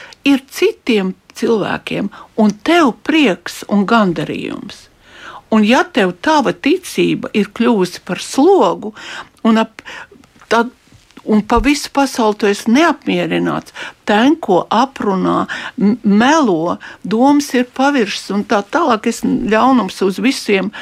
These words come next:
un visu negatīvisms un tā tālāk, tad nekā laba tur iekšā nav. Tātad tu esi likuma kalps, un brīvības tevī nav. Un trešā lieta, lūk, ir Dieva svētības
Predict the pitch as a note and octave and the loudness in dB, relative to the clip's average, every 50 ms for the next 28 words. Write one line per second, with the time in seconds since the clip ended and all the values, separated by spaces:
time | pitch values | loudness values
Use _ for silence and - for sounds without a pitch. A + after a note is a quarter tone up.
0 | - - - - G3 G3 F3 F3 A3 D#4 G4 - - - G#3 F#3+ G3+ B3 C#4+ B3 | -16 -12 -6 -2 0 0 2 2 2 2 0 0 -4 -4 -2 0 2 2 2 2
1 | B3 A#3 - - G#3 F#3 F3+ E3+ F#3+ G3+ - - - - F#3 - - - F#3+ F#3 | 0 -2 -2 -4 -4 -4 -2 -2 -2 -4 -4 -6 -10 -8 -8 -6 -4 -2 -2 -2
2 | F#3 - D4+ D#4 F4 E4+ - C4+ C#4 C#4 A3+ G3 F#3 - - - - - - - | -2 -2 -2 -2 -2 -2 0 0 2 2 2 0 0 -4 -6 -10 -14 -16 -16 -16
3 | - - - _ _ _ _ _ _ _ - E3+ E3+ F3 F#3 F3 E3 - F#3+ F3 | -16 -18 -20 _ _ _ _ _ _ _ -8 -6 -4 -2 -4 -4 -4 -6 -6 -4
4 | - F3+ F#3 F#3 F#3+ F#3+ G#3 G3 - G#3+ G#3 A3 A#3 B3 - - - D#4 D#4 E4 | -2 -2 0 -2 -2 -2 -4 -4 -2 -2 0 0 0 0 -2 -2 -2 0 0 0
5 | F#4 G#4 A4 F#4+ A#3 - - _ _ _ _ _ _ _ _ _ _ _ - F3+ | 0 2 2 0 0 -2 -6 _ _ _ _ _ _ _ _ _ _ _ -4 -4
6 | F3+ F3 - G3 F3+ - - A#3 A#3 G#3 G3+ - - - F3+ F#3 G3+ C#4+ D#4+ - | -2 0 -2 -2 -2 -2 0 2 2 2 2 0 -4 -4 -2 0 0 0 -2 -4
7 | _ _ - E3+ E3 E3+ D#3+ D#3+ D#3+ - - - D#3 E3 F3 G3 A3+ E4+ - - | _ _ -4 -2 0 0 0 -2 -2 -4 -4 -2 -2 0 2 2 2 0 -2 -6
8 | - - - - - - - - - - - - - A3+ G#3 F3 F#3+ F#3+ F#3 F3 | -14 -16 -18 -20 -20 -20 -20 -18 -18 -18 -12 -4 0 0 2 2 2 2 2 2
9 | E3+ F#3 G#3 A3 - - - - C#4+ C#4+ D4+ D4+ D#4 E4 D#4+ D#4+ E4+ E4 A#3+ F#3+ | 2 2 0 -2 -4 -6 -6 -4 -2 0 2 2 4 4 4 4 4 2 2 0
10 | F3 - - - - - - - - - - - _ _ - G3 G3 F3+ - A3 | -2 -6 -12 -18 -20 -20 -20 -18 -18 -18 -20 -20 _ _ -2 0 0 0 2 2
11 | E4+ A4+ A4+ - - C#4 G#3 F3+ E3+ F3+ F#3+ F#3 - - - - - - F3+ G3+ | 2 2 2 0 0 0 0 0 -2 -2 -2 -4 -4 -6 -6 -8 -6 -2 0 2
12 | B3+ E4+ F#4 F4+ - - - - A#3 A3+ B3+ C#4 C#4 - - - - - _ _ | 4 4 2 2 -2 -8 -6 -2 2 2 2 2 0 -2 -8 -20 -20 -20 _ _
13 | - F#3 E3+ A3 A#3+ B3 A#3+ A#3 G#3 - - F#3+ F3 F#3+ G#3 - - F#3 D#3+ - | -4 -2 0 0 2 2 0 0 -4 -6 -4 -4 -2 -2 -4 -4 -6 -6 -6 -8
14 | - - | -10 -10